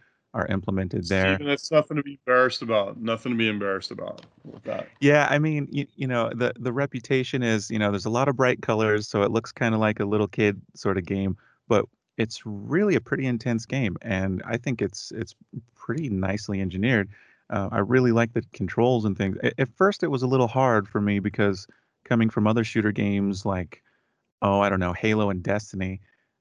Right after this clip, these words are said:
Speaker 1: um, it felt a little,
Speaker 2: Yeah.
Speaker 1: a little weird. Um, but I got used to it, and, and so, so really a lot of this shooter course is, uh, inspired, uh, by Fortnite and my other favorites. Um, I'm, I'm a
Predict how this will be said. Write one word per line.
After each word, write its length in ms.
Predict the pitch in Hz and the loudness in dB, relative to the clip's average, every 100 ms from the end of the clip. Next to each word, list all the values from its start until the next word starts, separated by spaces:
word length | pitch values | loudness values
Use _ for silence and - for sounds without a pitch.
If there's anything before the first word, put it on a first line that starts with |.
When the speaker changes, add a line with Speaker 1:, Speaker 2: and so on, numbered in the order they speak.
| - | -10
Speaker 1:
um, 260 | 92 90 | -8 -6
it 100 | - - | -8 -4
felt 260 | 98 92 | -2 0
a 40 | - | 2
little, 260 | 120 113 | 4 4
Speaker 2:
Yeah. 160 | 110 92 101 | 2 -4 -4
Speaker 1:
a 40 | |
little 240 | 98 95 | -2 0
weird. 420 | 95 98 95 92 90 _ _ _ _ | 0 0 0 -2 -6 _ _ _ _
Um, 300 | 98 87 87 | -8 -6 -4
but 140 | 90 143 | -2 0
I 20 | |
got 220 | 165 139 | 0 -2
used 240 | 139 113 - | -6 -6 -4
to 180 | 92 | 0
it, 160 | 90 90 - | 0 -2 -4
and, 420 | 98 92 92 - - | -4 -2 -4 -6 -6
and 120 | 104 | -4
so, 340 | - 104 98 101 | 0 2 2 0
so 140 | 127 | 0
really 220 | 170 185 | 2 2
a 60 | 135 | 2
lot 200 | 117 127 | 2 2
of 60 | |
this 120 | 110 104 | 0 -2
shooter 320 | - 113 104 | 0 0 0
course 500 | - 101 95 95 - - | 0 0 0 -4 -14 -6
is, 520 | 98 95 92 90 - - | -2 0 0 -4 -12 -8
uh, 180 | 101 90 | -6 -4
inspired, 600 | - 98 - 101 98 98 98 _ - | -4 -8 -4 0 0 0 -6 _ -8
uh, 220 | 92 95 | -6 -4
by 200 | 90 92 | -2 -4
Fortnite 580 | - 110 107 107 104 - | -4 -2 -2 0 -2 0
and 220 | 147 147 - | 0 0 -2
my 220 | 123 104 | 0 0
other 160 | 95 95 | 0 -2
favorites. 640 | - 101 98 95 98 - _ _ _ _ | 0 0 2 -2 -4 -20 _ _ _ _
Um, 420 | 98 92 90 - - - | -4 -2 -4 -6 -10 -6
I'm, 180 | 98 110 | -6 -4
I'm 100 | |
a 60 | 98 | -6